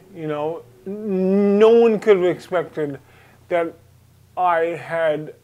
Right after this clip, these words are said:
a enormous tumor in my head at the age of twenty-eight years old. The tumor I had was the size of a large orange, and, um,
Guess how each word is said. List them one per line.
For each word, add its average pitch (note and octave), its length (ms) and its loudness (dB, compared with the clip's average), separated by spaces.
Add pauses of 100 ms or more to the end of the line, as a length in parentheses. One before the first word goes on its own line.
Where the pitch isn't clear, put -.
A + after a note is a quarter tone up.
(100)
a D#3+ 500 -6 (1120)
enormous F3 720 -4
tumor D#3 520 -4
in E3+ 320 -10
my E3+ 200 -4
head C#3+ 440 -8 (460)
at D#3+ 180 -6
the E3+ 80 -4
age D#3+ 460 -4
of D#3+ 240 -10
twenty-eight D#3 480 -8
years C#3 300 -10
old. B2 360 -12 (680)
The E3+ 100 -8
tumor A3+ 360 0
I G#3+ 140 0
had F3+ 240 -2
was D#3 160 -4
the C#3+ 60 -12
size D#3+ 400 -4
of D3+ 60 -6
a D#3 40 -2
large D3+ 420 -4
orange, C3+ 640 -12 (1040)
and, D3+ 580 -8
um, D3+ 800 -14